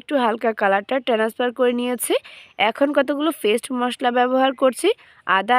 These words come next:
এবং রসুনের পেস্ট হাফ চা চামচ ব্যবহার করেছি, জিরার পেস্ট হাফ চা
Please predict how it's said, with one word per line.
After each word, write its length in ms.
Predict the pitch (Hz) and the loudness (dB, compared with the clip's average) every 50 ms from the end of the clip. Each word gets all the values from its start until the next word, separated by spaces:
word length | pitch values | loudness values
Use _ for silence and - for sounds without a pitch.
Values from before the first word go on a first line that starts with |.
| 247 247 | 4 2
এবং 140 | 254 277 269 254 247 | 2 0 0 0 0
রসুনের 400 | 262 240 - - 269 277 294 262 - | 0 0 -2 -2 -4 -2 -4 -4 -4
পেস্ট 260 | - 208 208 247 254 - - - | -2 0 0 0 -2 -4 -6 -4
হাফ 140 | 196 196 - - | -4 -4 -2 -4
চা 60 | 240 - | -4 -2
চামচ 260 | - 240 233 240 247 233 247 | -2 -2 0 -2 -2 -2 -2
ব্যবহার 280 | 240 233 247 247 247 247 - - | -2 0 0 -2 -2 -2 0 2
করেছি, 300 | 247 240 240 233 - 302 277 233 220 | 2 2 2 2 -2 -4 -6 -4 -4
জিরার 280 | 247 247 262 269 269 - - | -2 0 2 0 0 0 0
পেস্ট 200 | 294 339 370 - - | 0 0 0 -2 -2
হাফ 120 | 233 214 202 - | -2 -2 -2 -2
চা 80 | 233 | -4